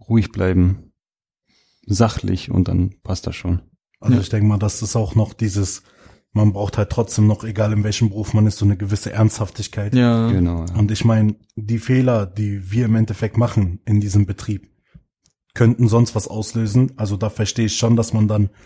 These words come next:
Speaker 2: sagt so, "Ey, pass mal auf, was du da machst." Aber für jede Kleinigkeit ehrlich hochzugehen, dann hat man ja sozusagen Angst, überhaupt noch was zu machen,
Speaker 3: Genau.
Speaker 2: bevor man halt am Ende wieder vor allen steht und fertig gemacht wird. Ich meine, so war das ja auch in meinem Praktikum. Ich wurde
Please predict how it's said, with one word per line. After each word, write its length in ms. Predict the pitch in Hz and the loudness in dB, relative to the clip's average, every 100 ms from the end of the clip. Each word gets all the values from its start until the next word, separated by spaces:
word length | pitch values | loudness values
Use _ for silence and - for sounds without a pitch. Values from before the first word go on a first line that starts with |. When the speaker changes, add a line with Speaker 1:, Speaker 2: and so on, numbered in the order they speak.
| _ _ | _ _
Speaker 2:
sagt 240 | - 110 - | -4 -4 -4
so, 100 | - | -4
"Ey, 120 | 110 | -4
pass 220 | 110 110 | -2 -2
mal 100 | 113 107 | 0 0
auf, 100 | 101 | -4
was 140 | - | -4
du 80 | 107 | -4
da 100 | 101 | 0
machst." 340 | 117 120 - _ _ _ | 2 0 -8 _ _ _
Aber 160 | - 98 | -10 -8
für 160 | - | -2
jede 220 | 107 110 110 | 0 0 0
Kleinigkeit 580 | 113 120 117 - 107 | 2 2 2 0 -2
ehrlich 260 | 101 110 101 | -2 -4 -4
hochzugehen, 600 | 120 104 - 104 110 113 _ _ _ _ _ _ _ | -6 -6 -6 -4 -2 -2 _ _ _ _ _ _ _
dann 160 | - 104 | 0 0
hat 120 | 107 | 2
man 140 | 117 110 | 2 2
ja 80 | |
sozusagen 500 | 104 104 107 107 104 | 0 -4 -2 -2 0
Angst, 420 | 107 120 120 - 117 | 0 4 4 2 -2
überhaupt 420 | 104 104 131 123 | -4 -2 0 0
noch 180 | 110 98 | -2 -4
was 180 | - | -8
zu 120 | - 98 | -4 -4
machen, 320 | 95 113 120 | -2 -2 -2
Speaker 3:
Genau. 340 | 117 117 113 - _ - | -4 -12 -14 -18 _ -12
Speaker 2:
bevor 280 | 101 - 113 | -8 0 2
man 240 | 110 107 | 4 4
halt 240 | 107 101 | 2 0
am 100 | 110 | 0
Ende 200 | 110 110 | 2 2
wieder 160 | 107 110 | 0 -4
vor 200 | - 107 | -4 0
allen 160 | 110 104 | 2 0
steht 300 | - 113 107 | 0 0 0
und 120 | - | 0
fertig 300 | 120 120 - | -2 -4 -6
gemacht 340 | 101 101 - | -2 -2 -4
wird. 200 | 110 117 - _ _ _ | -6 -6 -12 _ _ _
Ich 100 | - | 2
meine, 120 | 107 | 2
so 80 | 101 | 2
war 80 | 107 | 0
das 100 | 113 | 0
ja 60 | |
auch 100 | 104 | 2
in 80 | 110 | 4
meinem 120 | 104 | 2
Praktikum. 540 | - 110 - - 104 98 | 0 -8 -6 -6 -4 -4
Ich 120 | - | -4
wurde 220 | 107 104 | -8 -8